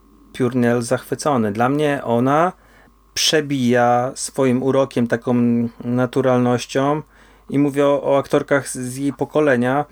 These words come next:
e, Ortegę, którą widzieliśmy, no, w wielu produkcjach ostatnio,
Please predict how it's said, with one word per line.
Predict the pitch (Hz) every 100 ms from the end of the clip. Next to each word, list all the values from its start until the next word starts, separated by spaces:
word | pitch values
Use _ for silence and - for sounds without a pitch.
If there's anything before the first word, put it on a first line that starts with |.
| _ -
e, | 117 123 127 143
Ortegę, | 156 220 175 113 92 - _ _ _ _ - -
którą | - 131 123 127 123
widzieliśmy, | 123 123 127 127 127 135 127 123
no, | 123 127 123
w | 120 -
wielu | 139 123
produkcjach | 117 117 117 - 120
ostatnio, | 120 - 117 - 127 139